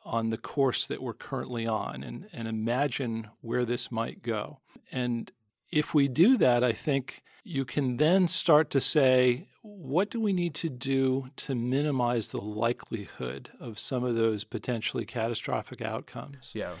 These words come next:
Speaker 2: I was about to get to the
Speaker 1: Yeah,
Speaker 2: что делать
Speaker 1: exactly.
Speaker 2: part of this.
Speaker 1: Um, can we manage this competition in ways that don't turn Russia into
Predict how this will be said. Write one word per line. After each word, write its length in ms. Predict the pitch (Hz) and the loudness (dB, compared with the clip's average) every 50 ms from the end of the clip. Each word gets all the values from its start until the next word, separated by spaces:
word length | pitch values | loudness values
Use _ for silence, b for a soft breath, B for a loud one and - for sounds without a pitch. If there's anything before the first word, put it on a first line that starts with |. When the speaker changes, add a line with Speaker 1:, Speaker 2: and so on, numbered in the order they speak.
| - 107 | -10 -8
Speaker 2:
I 60 | 101 | -8
was 120 | 104 95 | -8 -8
about 220 | - 92 98 92 - | -8 -8 -8 -8 -8
to 80 | - 101 | -10 -12
get 200 | 95 87 - - | -10 -12 -12 -14
to 100 | - 87 | -14 -14
the 140 | 90 87 - | -12 -12 -8
Speaker 1:
Yeah, 380 | - - 135 143 139 123 113 117 | -6 -2 0 2 2 2 2 2
Speaker 2:
что 140 | 113 110 98 | 0 -2 -2
делать 380 | 95 104 92 85 - - - B B B _ | -2 -4 -6 -6 -10 -16 -20 B B B _
Speaker 1:
exactly. 720 | 139 131 113 110 127 135 127 127 117 - - 131 127 - | -2 -2 0 2 2 4 4 4 2 0 -4 -8 -8 -8
Speaker 2:
part 100 | 151 - | -12 -14
of 60 | - | -16
this. 120 | - - - | -16 -12 -6
Speaker 1:
Um, 480 | 170 127 123 117 117 113 113 117 127 120 - - _ 202 165 - - _ - 175 - - - | -2 0 0 0 0 0 -2 -4 -6 -8 -14 -18 _ -14 -16 -16 -16 _ -14 -14 -12 -10 -10
can 340 | - - - 180 190 208 | -8 -4 0 2 2 4
we 120 | 220 202 185 | 4 4 4
manage 680 | 165 151 139 131 131 139 139 139 135 127 113 98 - - | 4 4 4 4 4 4 4 4 2 2 0 -2 -2 -2
this 160 | 127 113 - | 0 -2 -2
competition 920 | - - - 117 110 104 - 113 - - 117 110 - - - 127 131 143 127 b b b b b - | -2 -2 -2 -4 -2 -2 -4 -8 -4 -2 -4 -2 -2 -6 -6 -8 -10 -12 -16 b b b b b -2
in 220 | 139 131 139 131 | -2 0 0 4
ways 440 | 135 151 151 160 165 160 143 - - | 6 8 8 10 8 8 6 4 2
that 240 | - 135 123 127 113 | 2 0 0 0 2
don't 320 | - 160 147 165 - - | 2 4 4 2 0 -4
turn 580 | - - - 151 143 143 143 139 135 135 131 - _ | -6 0 2 2 2 4 2 0 -2 -4 -6 -8 _
Russia 400 | 131 120 127 135 - - - 156 | 2 4 4 4 2 0 -2 -4
into 720 | 131 123 120 123 113 - - - 131 123 120 117 117 113 | -2 -2 -2 -2 -2 -2 0 2 2 4 4 2 0 -2